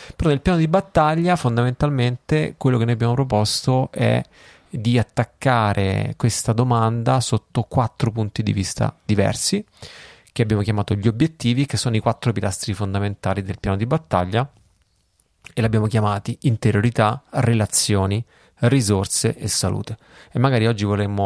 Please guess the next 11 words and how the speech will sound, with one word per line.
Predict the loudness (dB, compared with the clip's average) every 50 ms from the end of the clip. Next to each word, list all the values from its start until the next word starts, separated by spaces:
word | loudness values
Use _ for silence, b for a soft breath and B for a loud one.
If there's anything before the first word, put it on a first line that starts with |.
| -4 _
un | _ -20 -20 -20 _ _
pochettino | -2 0 0 0 0 2 0 2
parlare | 4 2 2 2 2 2 2 2 0
di | -2 0
questi, | 0 0 -2 -2 -6 -6 -4 -2 0 0 0 0 0 -2 -2 -2 -4 -6 B B B B B B
di | B 0
questi | 0 0 0 -2 -2
quattro | 0 0 0 0 0 -4 0
pilastri, | 0 2 0 2 0 0 -4 -4 -2 0 0 0 2
non | 2 0 0 0
necessariamente | 0 0 -2 -2 -4 -4 -4 -2 -4 -4 -6 _ -4 -2 -2 -2 -2